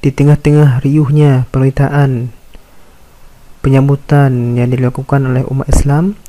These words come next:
kepada Tuan Guru kita, yaitu Abu Yah Habib Rizik Syihab, di Bandara Soekarno-Hatta, Tangerang, Banten, yang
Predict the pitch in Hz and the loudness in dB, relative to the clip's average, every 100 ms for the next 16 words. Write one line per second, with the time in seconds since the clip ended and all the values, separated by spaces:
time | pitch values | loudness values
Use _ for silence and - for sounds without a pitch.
0 | - - - - - 139 139 135 135 135 | -20 -20 -20 -20 -16 -6 -4 -2 -2 -2
1 | 131 143 135 135 135 135 135 - 135 139 | -6 -4 -4 -4 -4 -4 -4 -8 -4 -2
2 | 151 190 - - - - - - - - | 0 -4 -8 -20 -20 -20 -20 -20 -8 -4
3 | 127 139 - 131 135 139 131 127 131 131 | -4 -6 -6 -4 -4 -4 -4 -4 -4 -4
4 | 131 131 131 139 139 - - - 135 135 | -4 -4 -4 -6 -10 -18 -20 -6 -2 0
5 | 139 135 123 - 139 - 139 135 - - | 0 0 0 -2 -4 -2 -2 0 0 0
6 | 135 139 170 - - - - - - - | 2 2 2 -2 -18 -20 -20 -18 -18 -20
7 | - - - - - - - - - - | -20 -20 -20 -20 -20 -20 -20 -20 -18 -20
8 | - 139 131 131 131 131 127 127 131 131 | -16 -2 0 2 2 2 0 2 0 -2
9 | - 127 127 131 127 123 - 135 196 - | -4 -2 -2 0 -2 -4 -2 -2 -2 -4
10 | - 123 123 131 127 127 131 143 175 214 | -6 -2 0 0 0 -2 -2 -2 -2 -6
11 | - - - - - - - 131 127 127 | -12 -18 -16 -10 -10 -10 -10 -2 0 0
12 | 127 131 131 | -2 -4 -4